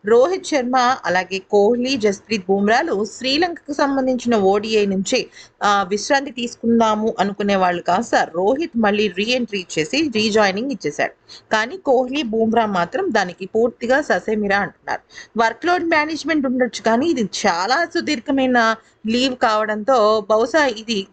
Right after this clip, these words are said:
గంభీర్కి నచ్చటం లేదు. ఈవెన్ అభిమానులకి కూడా ఇది చాలా అంటే చాలా ఎక్కువగా అనిపిస్తోందని తెలుస్తోంది.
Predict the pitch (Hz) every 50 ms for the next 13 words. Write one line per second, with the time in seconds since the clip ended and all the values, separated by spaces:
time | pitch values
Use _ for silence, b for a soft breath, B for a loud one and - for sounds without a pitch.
0 | - 196 190 208 220 254 254 254 - 240 202 165 160 - - - 233 233 220 214
1 | 220 262 370 415 320 226 240 277 320 294 214 170 175 220 269 285 311 302 302 302
2 | 285 277 - 247 - _ - 214 285 330 311 254 214 220 - - - 196 180 180
3 | 202 233 262 262 240 220 - 262 247 - 233 190 185 214 214 185 b b b b
4 | b b - 254 302 - - 403 403 320 370 339 302 240 208 196 202 208 - -
5 | 196 202 208 196 208 233 - 208 165 147 - - - 120 101 - -